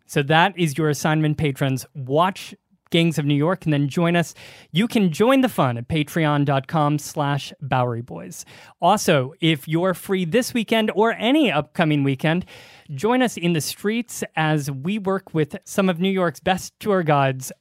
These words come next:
with Bowery Boys Walks dot com. Uh, we have really great in-depth walks of NoHo in the nineteenth century, Edith Wharton's New York, the hidden histories of Greenwich Village,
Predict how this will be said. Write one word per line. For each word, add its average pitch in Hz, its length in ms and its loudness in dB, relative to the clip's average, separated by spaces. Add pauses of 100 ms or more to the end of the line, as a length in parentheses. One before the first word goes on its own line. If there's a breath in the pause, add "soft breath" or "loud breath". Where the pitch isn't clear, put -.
(140)
with 147 240 -2
Bowery 180 320 4
Boys 156 360 0
Walks 139 680 -2 (200)
dot 131 300 0
com. 202 340 -2 (460 loud breath)
Uh, 139 160 2
we 147 120 0
have 139 220 -2
really 160 180 0
great 151 800 -4
in-depth 151 460 -2
walks 143 420 -2
of 127 220 -4 (180)
NoHo 147 760 0
in 143 80 -4
the 139 80 0
nineteenth 135 400 -2
century, 170 580 -2 (280 loud breath)
Edith 190 320 -2
Wharton's 160 420 -2
New 143 160 2
York, 151 560 -2
the 123 160 -6
hidden 180 320 -2
histories 143 440 -4
of 127 120 -6
Greenwich 143 360 -2
Village, 160 340 -2